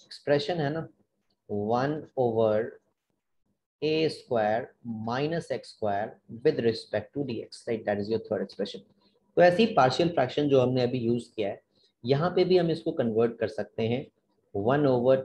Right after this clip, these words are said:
twice of a, right, और integration of dx upon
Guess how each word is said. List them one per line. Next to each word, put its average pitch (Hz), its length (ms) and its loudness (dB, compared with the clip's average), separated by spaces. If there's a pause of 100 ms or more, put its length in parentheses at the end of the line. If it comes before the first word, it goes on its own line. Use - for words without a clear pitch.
twice 107 400 -2
of 117 160 -10
a, 143 80 -4 (640)
right, 107 280 0 (580)
और 107 380 2 (180)
integration 139 760 2
of 107 240 -6 (1900)
dx 160 400 2
upon 104 420 -2